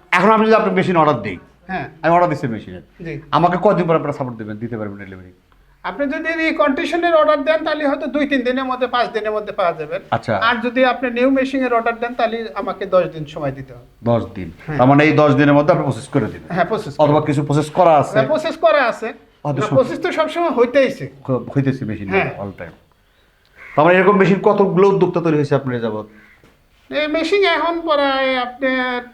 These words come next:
Speaker 2: সত্তর আশিটা মেশিন চলে গেছে।
Speaker 1: সারা বাংলাদেশে?
Speaker 2: সারা বাংলাদেশে।
Speaker 1: বিশাল ব্যাপার। আমি আজকে, দর্শক, আমি কিন্তু আজকেই ভিডিও করি নাই। আমি ভিডিও শুরু করছি কত সালে, তা কত বছর হলো?
Speaker 2: ভিডিও তো প্রায় পাঁচ বছর বেশি হলো।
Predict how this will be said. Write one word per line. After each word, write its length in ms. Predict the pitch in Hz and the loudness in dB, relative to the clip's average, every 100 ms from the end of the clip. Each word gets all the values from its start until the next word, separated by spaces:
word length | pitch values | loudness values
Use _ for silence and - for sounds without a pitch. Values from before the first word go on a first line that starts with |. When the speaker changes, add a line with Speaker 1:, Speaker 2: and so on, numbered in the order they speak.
| 208 214 | -20 -8
Speaker 2:
সত্তর 380 | 247 294 294 339 | 0 0 2 0
আশিটা 320 | 285 277 269 | 0 0 -2
মেশিন 300 | 240 208 226 | -4 -6 -8
চলে 220 | 226 196 | -6 -4
গেছে। 300 | 165 156 165 165 | -4 -6 -12 -6
Speaker 1:
সারা 200 | 131 113 | 0 0
বাংলাদেশে? 460 | 101 90 90 87 85 - | 0 -6 -8 -12 -14 -4
Speaker 2:
সারা 240 | 220 208 | 0 0
বাংলাদেশে। 460 | 165 160 143 143 104 | 0 -4 -6 -6 -6
Speaker 1:
বিশাল 180 | 117 | -4
ব্যাপার। 160 | 113 101 | -4 -2
আমি 140 | 113 | 0
আজকে, 220 | 123 - 120 | 0 0 0
দর্শক, 420 | 120 - 127 - - - - | 0 2 0 0 -12 -20 -10
আমি 120 | 117 127 | 0 2
কিন্তু 160 | 135 | 4
আজকেই 280 | 143 - 175 | 2 2 2
ভিডিও 220 | 160 143 | 4 4
করি 160 | 113 101 | 2 -2
নাই। 180 | 85 - - _ _ _ - - | -6 -12 -18 _ _ _ -20 -4
আমি 300 | 151 151 160 | 0 0 0
ভিডিও 180 | 151 165 | 0 0
শুরু 180 | 165 160 | 0 -2
করছি 220 | 143 - | -2 -2
কত 140 | 160 | -4
সালে, 200 | 139 139 | -2 -2
তা 100 | 135 | -2
কত 200 | 131 127 | -2 -4
বছর 160 | 120 113 | -4 -4
হলো? 240 | 110 104 - - _ _ _ _ 190 | -4 -4 -10 -16 _ _ _ _ -12
Speaker 2:
ভিডিও 340 | 180 196 214 | -8 -6 -6
তো 540 | 214 202 196 190 180 180 | -6 -4 -4 -2 -4 -4
প্রায় 480 | 175 175 175 175 175 | -2 2 0 0 -4
পাঁচ 240 | - 196 | 0 0
বছর 580 | 175 170 - - 175 175 - | 0 -4 -6 -8 -6 -8 -8
বেশি 300 | 170 170 190 | -6 -4 -2
হলো। 320 | 165 160 165 | -2 -2 -4